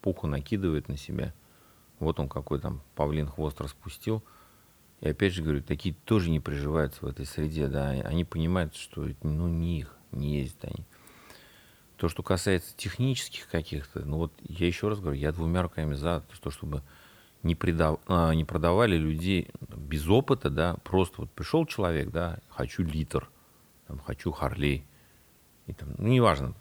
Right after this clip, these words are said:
просто большой тяжелый мотоцикл. Нет опыта, иди лесом.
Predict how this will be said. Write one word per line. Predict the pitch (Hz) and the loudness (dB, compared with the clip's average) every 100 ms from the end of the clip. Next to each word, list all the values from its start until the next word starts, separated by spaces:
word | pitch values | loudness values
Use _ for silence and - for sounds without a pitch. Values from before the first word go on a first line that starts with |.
| - | -2
просто | 101 98 - | 0 0 -6
большой | - 76 80 160 | -2 0 2 0
тяжелый | - 90 95 | 2 2 4
мотоцикл. | 78 76 71 - - - _ _ | 2 -2 -6 -8 -16 -20 _ _
Нет | 95 95 | 2 4
опыта, | 143 139 - - - _ _ _ - | 4 2 -10 -14 -14 _ _ _ -8
иди | 92 | 0
лесом. | 104 82 - - | 2 2 0 -8